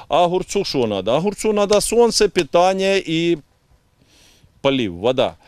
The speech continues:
Этого всего не было, скажем так.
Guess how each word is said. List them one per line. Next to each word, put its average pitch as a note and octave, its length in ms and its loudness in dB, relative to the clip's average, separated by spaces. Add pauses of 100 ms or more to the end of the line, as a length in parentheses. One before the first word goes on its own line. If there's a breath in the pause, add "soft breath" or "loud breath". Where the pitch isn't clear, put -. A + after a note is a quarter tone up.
(120 soft breath)
Этого G3+ 440 4
всего D#3 320 0
не D3+ 240 2
было, F2 340 -8
скажем A#2+ 460 -4
так. F#2+ 240 -4